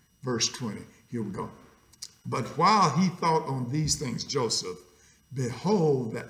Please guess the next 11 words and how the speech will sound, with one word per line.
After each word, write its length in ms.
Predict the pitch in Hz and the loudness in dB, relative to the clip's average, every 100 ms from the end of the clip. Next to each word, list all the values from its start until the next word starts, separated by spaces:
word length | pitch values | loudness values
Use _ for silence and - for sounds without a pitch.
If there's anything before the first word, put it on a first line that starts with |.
| 139 | 2
angel 560 | 180 202 175 185 190 | 6 6 6 4 2
of 240 | 160 170 147 | 2 0 0
the 80 | 151 | -4
Lord," 360 | 156 180 113 - - | -2 -2 -4 -6 -14
Gabriel 420 | 107 104 113 135 | -8 -6 -6 -6
again, 400 | 165 165 113 113 113 - - | -4 -2 -2 -6 -8 -16 -8
"the 140 | 143 147 | -4 2
angel 340 | 165 175 190 | 4 4 2
of 100 | 185 | -2
the 80 | 170 | -2
Lord 320 | 170 151 143 | 2 4 4